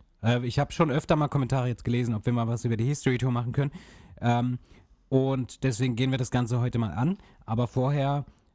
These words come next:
möchte ich nochmal sagen, dass ich die letzte Folge ziemlich cool fand, weil ich war ja gar nicht dabei. Und deswegen hatte ich auch mal eine Folge, die ich mir halt einfach mal anhören konnte, ohne dass ich irgendwas vorher wusste.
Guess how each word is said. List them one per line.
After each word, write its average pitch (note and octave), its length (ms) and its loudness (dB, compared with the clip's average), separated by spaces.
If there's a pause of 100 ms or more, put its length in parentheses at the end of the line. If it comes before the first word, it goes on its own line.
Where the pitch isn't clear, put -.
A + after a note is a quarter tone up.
möchte B2 440 0
ich F3 240 0
nochmal B2+ 420 2
sagen, B2+ 380 0
dass B2+ 260 -4
ich - 200 -4
die A#2+ 120 0
letzte B2 240 0
Folge C3+ 280 0
ziemlich - 360 -2
cool F#3+ 120 4
fand, C#3+ 320 2
weil G#2+ 120 0
ich - 140 -2
war A2 100 2
ja G#2+ 100 -2
gar G#2+ 140 0
nicht A#2 160 0
dabei. A2+ 360 0
Und A2+ 120 0
deswegen A#2+ 300 0
hatte A#2+ 140 -2
ich G#2 160 -10
auch C#3 120 0
mal C3 120 2
eine A#2+ 120 0
Folge, A#2+ 560 0 (460)
die A#2+ 140 4
ich - 120 -2
mir A#2+ 160 2
halt A#2+ 140 -2
einfach A#2 220 0
mal A2+ 120 0
anhören C3 360 0
konnte, B2+ 520 -2
ohne B2+ 240 2
dass B2 180 -2
ich G#2+ 100 -4
irgendwas B2+ 320 0
vorher A#2 260 0
wusste. C#3 340 -2